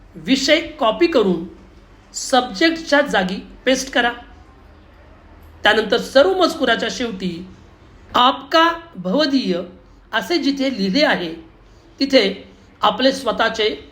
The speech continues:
संपूर्ण नाव लिहा. त्यानंतर आपण तो मेल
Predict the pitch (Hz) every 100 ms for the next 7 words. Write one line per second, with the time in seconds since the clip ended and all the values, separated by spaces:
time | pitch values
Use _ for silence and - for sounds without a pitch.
0 | - - 254 254 320 330 311 175 175 185
1 | 147 139 - - - - - - - -
2 | - - - - - - - 214 294 285
3 | 208 190 - - - 214 214 302 320 269
4 | 208 185 185